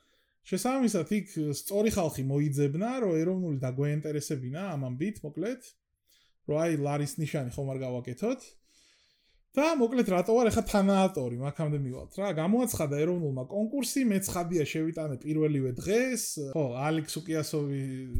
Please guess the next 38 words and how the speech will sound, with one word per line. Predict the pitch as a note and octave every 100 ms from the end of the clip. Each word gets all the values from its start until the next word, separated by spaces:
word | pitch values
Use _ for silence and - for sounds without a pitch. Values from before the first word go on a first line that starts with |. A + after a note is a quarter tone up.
| B2
დავიხმარე, | B2+ B2+ C3 - C3+ G3+
იმიტომ | G#3 D3+ C#3
რომ | A#2+
ჩემი | - C3+ C3 C3 B2 A#2+
შინაგანი | - C#3+ C3 C3 C3
პერფექციონისტი | B2+ C3 D3 B2 - C#3+ C3+ B2+ A#2
მეუნებოდა, | A#2+ B2+ C3+ B2+ A#2+
რომ, | A#2 A#2+
ესე | A#2 C3
იგი, | A#2+
შენი | A#2+ C3+ B2+ B2
დაკაწრული | A#2+ B2+ B2+ B2 A#2+
ქორელი | - B2+ A#2 A#2+
არ | B2+
უნდა | B2+ C#3+
იყოს | D#3 D#3+ G3+
და | C#4 D#4 - _ - _ _ -
შესაბამისად, | G3 C4 C4+ C4 D4
მე | A3+ A3
და | F#3+
ალიკამ | E3+ F#3 C#4 C4+
შევიტანეთ, | - F3 F#3 F#3+ F#3+ B3+ G#3+
ესე | E3+ G3+
იგი, | A3
და | D#4
გონია, | A3+ F3+ A3 B3 C4+
რომ, | D#4+ D#4+ D4
ისა | C4 A#3+ E3+
რა, | D#3 B3+
მშვიდობა | G#3+ - A3 A3+ E3+
გვაქვს | C3+ A#2+ F#3
რა, | A3
მოკლედ, | E3+ D3+ C3 A#2+
იმიტომ | D3 E3+ G#3+
რომ, | C#4+ C#4+ A#3+
ისა | F#3+ F3+
რა, | C3+ B2+
ხა, | B2+